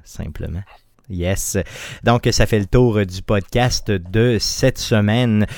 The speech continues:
Euh, la semaine prochaine, euh, ce sera le podcast numéro deux cent cinquante-cinq. Ça va être enregistré le quatre août prochain, donc mardi prochain,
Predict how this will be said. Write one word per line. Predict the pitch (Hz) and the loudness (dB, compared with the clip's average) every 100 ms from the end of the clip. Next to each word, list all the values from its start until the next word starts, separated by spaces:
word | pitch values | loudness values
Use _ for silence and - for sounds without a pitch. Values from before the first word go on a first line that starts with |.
| - - | -8 2
Euh, | 110 110 | 4 6
la | 110 107 | 4 2
semaine | - 147 151 | 0 -2 2
prochaine, | 139 123 - 151 156 117 | 2 2 2 0 0 2
euh, | 110 104 104 | 2 2 2
ce | - | -2
sera | - 120 | -2 0
le | |
podcast | 113 107 139 - | 2 2 2 4
numéro | 113 107 113 | 4 4 2
deux | 110 131 156 | 2 2 2
cent | - 156 156 | 0 0 -2
cinquante-cinq. | - 151 131 127 117 - 135 165 135 113 98 - - | -2 -2 0 0 -2 -2 -2 0 -2 -2 -4 -6 -8
Ça | - 139 | -2 0
va | 170 | 2
être | 175 | 0
enregistré | 147 139 - - 185 | 0 0 -2 0 2
le | 131 | 2
quatre | - 165 - 123 - | 2 2 2 0 0
août | 151 170 - - | 0 0 -2 -8
prochain, | - 113 - 135 | 2 2 2 0
donc | 95 | 0
mardi | 107 107 90 98 120 | 2 0 0 -4 -2
prochain, | 110 104 90 123 | 2 2 2 0